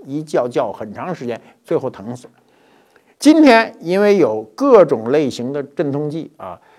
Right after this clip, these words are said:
即便是最痛苦的癌症啊，特痛苦，你比如说肝癌特别疼，他最后也要给你注射镇痛剂，让你有尊严，在疾病面前有尊严。所以我觉得麻药的发明非常的伟大，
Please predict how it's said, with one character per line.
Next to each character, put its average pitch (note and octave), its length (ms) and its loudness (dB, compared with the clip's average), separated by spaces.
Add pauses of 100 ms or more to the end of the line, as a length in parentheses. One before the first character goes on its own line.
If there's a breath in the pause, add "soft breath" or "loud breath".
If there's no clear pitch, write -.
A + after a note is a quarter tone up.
(120 soft breath)
即 G#3 300 -2
便 A#3 180 2
是 E3+ 160 -2
最 A#3+ 220 -2
痛 A3+ 440 -2
苦 C3 200 -12
的 G2+ 100 -8
癌 A2 320 -2
症 D3+ 140 -2
啊， G#2 260 -10
特 G#3 140 -4
痛 G3 320 -8
苦， A2 160 -10
你 C3+ 100 -6
比 D3 80 -6
如 B2+ 80 -2
说 B2 100 -4
肝 E3+ 220 -4
癌 D3 160 -6
特 D3 160 -8
别 C3+ 140 -4
疼， A2+ 260 -14 (300 soft breath)
他 D3+ 100 -4
最 E3 180 0
后 D#3+ 220 0
也 G#2 220 -8
要 C3+ 200 -2
给 C3 140 -8
你 A#2 160 -8
注 B2+ 220 -8
射 - 340 -6
镇 D3 160 -4
痛 C3+ 180 -6
剂， C3+ 140 -10
让 A#2+ 260 -6
你 G#2+ 160 -10
有 G#2 200 -10
尊 A3 320 0
严， B2 340 -4
在 B2+ 160 -6
疾 F#3 240 -8
病 E3 160 -4
面 C3 180 -6
前 B2 140 -10
有 A#2+ 140 -10
尊 E3 180 -6
严。 C3+ 180 -8 (300 loud breath)
所 - 160 4
以 G#3 120 10
我 D3+ 220 4
觉 B2 200 -4
得 C#3+ 180 -2 (380)
麻 A2+ 220 -8
药 D#3+ 120 -2
的 B2 140 -8
发 C3 180 -8
明 A#2 260 -12 (100)
非 A#3 340 -2
常 A#2 200 -14
的 F#2+ 120 -16
伟 - 180 -16
大， - 220 -14